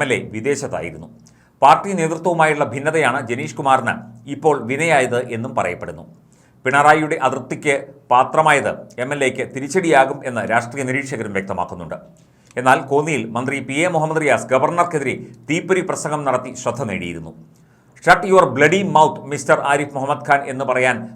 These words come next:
തങ്ങൾക്ക് അറിയാഞ്ഞിട്ടല്ലെന്നും പദവിയെ മാനിക്കുന്നു എന്നുമാണ് മുഹമ്മദ് റിയാസ് പ്രസംഗിച്ചത്.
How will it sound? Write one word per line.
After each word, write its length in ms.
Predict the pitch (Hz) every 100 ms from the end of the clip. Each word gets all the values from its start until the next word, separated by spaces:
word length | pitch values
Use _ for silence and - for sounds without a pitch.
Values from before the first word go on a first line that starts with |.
| -
തങ്ങൾക്ക് 340 | 120 135 135 123 120
അറിയാഞ്ഞിട്ടല്ലെന്നും 760 | 139 151 165 156 127 123 107 - - -
പദവിയെ 360 | 123 147 147 131 - 117
മാനിക്കുന്നു 520 | 135 156 - 147 139 117
എന്നുമാണ് 360 | 117 92 101 - - - - - _ 127
മുഹമ്മദ് 280 | 135 156 131
റിയാസ് 240 | 104 - -
പ്രസംഗിച്ചത്. 480 | 101 95 95 98